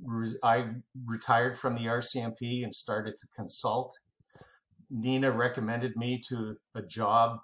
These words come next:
uh, in Argentina. There's some folks that had approached Nina. They needed, uh, somebody that had some, uh, police background with, um, uh,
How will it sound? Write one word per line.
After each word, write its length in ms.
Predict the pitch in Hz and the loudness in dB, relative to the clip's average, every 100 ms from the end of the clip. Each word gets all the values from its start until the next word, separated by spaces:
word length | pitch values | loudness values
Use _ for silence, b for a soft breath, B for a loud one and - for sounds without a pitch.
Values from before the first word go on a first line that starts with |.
| 104 | -6
uh, 480 | 104 101 98 107 113 160 | -2 -2 -2 -4 -8 -8
in 120 | 110 | -4
Argentina. 800 | 110 110 117 98 - 117 131 135 | -4 -4 -6 -8 -6 -2 0 0
There's 300 | 113 104 107 | -2 -6 -8
some 160 | 104 90 | -12 -8
folks 240 | 117 113 - | -6 -6 -6
that 140 | 101 | -8
had 100 | 104 - | -10 -12
approached 480 | - 104 104 - - | -8 -8 -8 -12 -8
Nina. 340 | 110 110 104 92 _ _ _ _ _ - | -4 -4 -4 -10 _ _ _ _ _ -12
They 160 | 104 104 | -8 -6
needed, 400 | 107 107 101 110 | -6 -4 -6 -4
uh, 120 | 101 | -4
somebody 460 | - 120 110 107 101 | -2 -2 -2 -4 -6
that 120 | 101 | -6
had 300 | 117 110 104 | -2 -2 -2
some, 380 | - 107 98 92 _ _ _ _ _ - | -6 -6 -8 -12 _ _ _ _ _ -12
uh, 120 | 95 | -10
police 320 | - 147 139 | -6 -4 -2
background 720 | - 139 139 139 131 135 131 127 - | 4 4 4 4 6 6 4 -2 -8
with, 240 | 120 110 107 - | -4 -4 -4 -2
um, 560 | 104 101 101 101 113 _ _ _ _ _ _ _ _ _ - - | 0 0 -4 -10 -14 _ _ _ _ _ _ _ _ _ -20 -10
uh, 360 | 113 101 92 101 | -2 0 0 -2